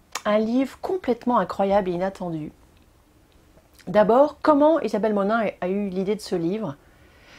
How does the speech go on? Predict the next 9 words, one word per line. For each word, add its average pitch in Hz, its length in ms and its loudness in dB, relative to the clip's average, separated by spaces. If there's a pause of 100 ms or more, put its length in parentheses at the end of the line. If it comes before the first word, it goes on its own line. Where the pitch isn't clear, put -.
(400)
Elle 180 100 2
a 190 80 4
commandé 254 320 2
sur 240 160 -6
Internet 214 420 0
des 208 120 2
photos 214 260 -4
de 226 60 -6
famille, 185 420 -4